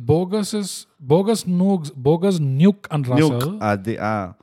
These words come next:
Speaker 1: నూతన్, ఇది న్యూక్లియర్ వెపన్ కాదు
Speaker 2: కాదు.
Speaker 1: పేరులో.
Speaker 2: బోగస్ లో అంత పవర్ లేదు మా.
Speaker 1: యా. బోగస్
Speaker 2: <laughs> బోగస్
Speaker 1: నూక్.
Speaker 2: లక్ష్మీ బాంబ్ అన్నా కానీ,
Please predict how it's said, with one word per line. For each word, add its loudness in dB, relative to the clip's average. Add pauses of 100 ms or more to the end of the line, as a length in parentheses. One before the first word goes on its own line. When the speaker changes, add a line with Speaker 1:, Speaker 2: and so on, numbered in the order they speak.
Speaker 1:
నూతన్, -2
ఇది 0
న్యూక్లియర్ 0
వెపన్ -2
కాదు -4
Speaker 2:
కాదు. 2
Speaker 1:
పేరులో. -4
Speaker 2:
బోగస్ 2
లో 2
అంత 0
పవర్ -2
లేదు -4
మా. -4
Speaker 1:
యా. 2 (460)
బోగస్ 2
Speaker 2:
<laughs> -
బోగస్ 6
Speaker 1:
నూక్. 6
Speaker 2:
లక్ష్మీ 4
బాంబ్ 6
అన్నా 4
కానీ, 4